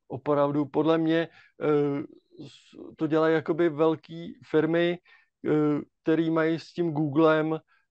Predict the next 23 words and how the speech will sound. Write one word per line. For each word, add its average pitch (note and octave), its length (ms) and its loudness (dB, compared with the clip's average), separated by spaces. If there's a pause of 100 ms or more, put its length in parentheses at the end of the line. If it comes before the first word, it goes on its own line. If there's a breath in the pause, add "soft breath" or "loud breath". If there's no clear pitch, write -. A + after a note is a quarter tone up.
(460)
nějakou, C#3+ 840 0 (140)
e, D3 180 -4
nějakou C#3+ 560 -2
jakoby D3 600 -2
dobrou, D3 760 0
dobrou, D3 420 -2
dobrou D3+ 380 -2
spolupráci, D3 640 0
ať D#3 160 -2
už D#3 160 -6
jako D#3+ 240 -2
my, D#3 300 -2 (420 soft breath)
nebo D3 220 -2
třeba E3 300 0
Honza, D3+ 500 0 (600)
e, C3+ 40 -4
třeba D#3 260 2
vám C#3+ 220 2
se E3 120 -6
to D#3 120 -2
může D#3 240 -2
podařit D#3+ 480 -2
taky. F3 440 -4